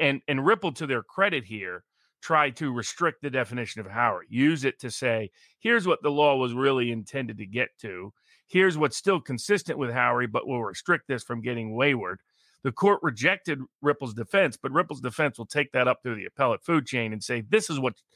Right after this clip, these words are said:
the law should be, because this is getting way too lax, way too liberal, way too re-, much regulatory power." But even under that, the court said digital token doesn't even meet that standard.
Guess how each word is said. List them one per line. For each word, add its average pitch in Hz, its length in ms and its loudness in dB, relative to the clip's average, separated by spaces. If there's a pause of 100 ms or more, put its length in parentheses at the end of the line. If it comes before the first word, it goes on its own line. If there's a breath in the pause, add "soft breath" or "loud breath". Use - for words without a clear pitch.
(200 soft breath)
the 147 60 -2
law 147 180 4
should 190 320 2
be, 127 160 -2
because 123 300 -4
this 156 160 -6
is 120 80 -12
getting 123 320 -2 (320 loud breath)
way 160 540 4
too 139 300 0
lax, 120 480 0
way 147 300 2
too 143 240 -2
liberal, 120 420 -2
way 147 200 2
too 127 240 -6
re-, 123 280 -2
much 127 280 -4
regulatory 110 680 -8
power." 90 320 -6 (880 soft breath)
But 208 260 4 (100)
even 233 240 4
under 202 180 4
that, 175 280 2 (120)
the 135 120 -6
court 170 340 0
said 147 260 2 (220)
digital 214 260 2
token 175 380 0
doesn't 160 200 0
even 143 240 -4
meet 131 220 -6
that 180 240 0
standard. - 460 -14